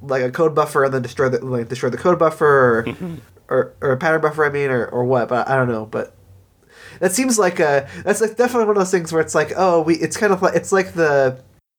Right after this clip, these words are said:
Speaker 1: it's like the, um, the Khan's blood from Inner Darkness,
Speaker 2: <laughs> Okay.
Speaker 1: where it's like, oh, we can't, we can't ever talk about this again.
Speaker 2: Yeah.
Speaker 1: It's too
Speaker 2: Like, we have,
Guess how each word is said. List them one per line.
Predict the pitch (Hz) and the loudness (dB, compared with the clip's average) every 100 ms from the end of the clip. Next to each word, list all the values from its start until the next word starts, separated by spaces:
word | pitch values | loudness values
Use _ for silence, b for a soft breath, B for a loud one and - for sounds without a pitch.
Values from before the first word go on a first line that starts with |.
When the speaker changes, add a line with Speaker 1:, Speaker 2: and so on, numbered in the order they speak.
| _ - - | _ -4 -2
Speaker 1:
it's | 147 170 | 0 2
like | 160 156 | 0 -2
the, | 143 139 | -4 0
um, | 131 120 113 117 - - b b b b b b b b b 139 | 2 0 -4 -10 -18 -20 b b b b b b b b b -2
the | 139 | -2
Khan's | - 170 156 147 | 2 2 2 0
blood | 131 135 131 135 - | 0 2 4 2 -2
from | - 131 123 117 117 _ _ - - - | 0 0 0 -6 -14 _ _ -20 -20 -12
Inner | 143 143 | -4 -2
Darkness, | 135 131 - 170 | 0 0 0 0
Speaker 2:
<laughs> | |
Okay. | - | 0
Speaker 1:
where | 135 | -2
it's | 131 | -2
like, | 131 139 | -4 -2
oh, | 156 | -2
we | 165 | 0
can't, | - 190 - | 0 -2 -2
we | 190 | -2
can't | 202 202 | 0 2
ever | 202 190 | 2 2
talk | 165 151 | 0 0
about | 135 123 | -2 -2
this | 120 | -4
again. | 120 107 - | -8 -10 0
Speaker 2:
Yeah. | 131 101 | 0 2
Speaker 1:
It's | 139 127 - | -2 -4 0
too | 165 151 127 | 0 0 -2
Speaker 2:
Like, | 123 | 0
we | 135 | 0
have, | 131 165 | 0 0